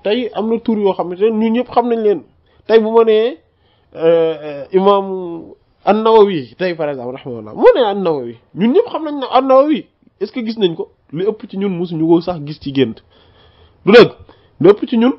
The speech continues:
musuñu ko sax gis lan ci gént. Ànd ak loolu, xam nañu An-Nawawi, rahimahullah, xam nañ ko bu baax, xam nañ ko, xam nañ ko. Tey, maanaam mën nañ ni,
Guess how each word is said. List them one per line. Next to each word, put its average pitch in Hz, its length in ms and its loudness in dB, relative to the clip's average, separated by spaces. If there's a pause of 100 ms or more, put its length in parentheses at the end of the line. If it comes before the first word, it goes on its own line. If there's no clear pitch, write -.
musuñu 247 260 -2
ko 254 100 -2
sax 247 160 -4
gis 226 140 -10
lan 233 220 4
ci - 100 4 (380)
gént. 185 300 4 (540)
Ànd 277 260 6
ak 247 80 6
loolu, 240 320 6 (640)
xam 330 360 0
nañu 294 240 0
An-Nawawi, 262 560 2 (100)
rahimahullah, 220 500 -6 (140)
xam 254 160 -6
nañ 240 160 -4
ko 226 120 -6
bu 214 100 -12
baax, 214 220 -2 (120)
xam 202 160 -8
nañ 165 140 -2
ko, 135 100 -4
xam - 240 -6
nañ 127 140 -4
ko. - 140 -18 (420)
Tey, 240 280 6
maanaam 180 440 6
mën 233 160 0
nañ 226 180 -2
ni, 202 160 -8